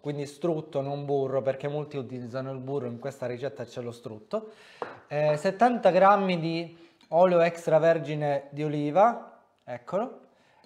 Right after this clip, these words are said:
e poi centosessanta grammi di farina, poi quattro uova intere, sono qua, non le muovo perché faccio un danno.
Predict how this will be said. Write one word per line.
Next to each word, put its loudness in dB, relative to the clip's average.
e 4
poi 4
centosessanta 0
grammi 0
di -8
farina, -6
poi 4
quattro 4
uova 6
intere, -4
sono -6
qua, -6
non -8
le -4
muovo -2
perché -14
faccio -14
un -16
danno. -16